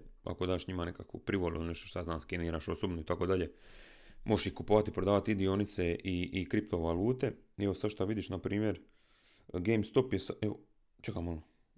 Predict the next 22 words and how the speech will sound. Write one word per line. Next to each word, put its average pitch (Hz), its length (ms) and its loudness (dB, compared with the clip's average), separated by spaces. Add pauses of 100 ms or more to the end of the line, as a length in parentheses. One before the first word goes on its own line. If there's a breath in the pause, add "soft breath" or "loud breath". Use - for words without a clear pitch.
(120)
sve - 200 -2
je 135 40 -2
pisalo 131 300 2
da 107 80 2
je 101 120 0
plus 139 180 0
dvadeset 95 240 0
tri 120 140 -2
posto, 123 240 -6
sad 113 160 0
je - 20 4
jedanput 107 400 0
pa, 92 340 0
jer 87 120 -4
ovo 117 120 -2
je 127 40 -2
sekunde 123 440 -6
u 113 60 -2
sekundu, 107 560 -6
šta - 180 -14
je, - 60 -16
bote. - 200 -20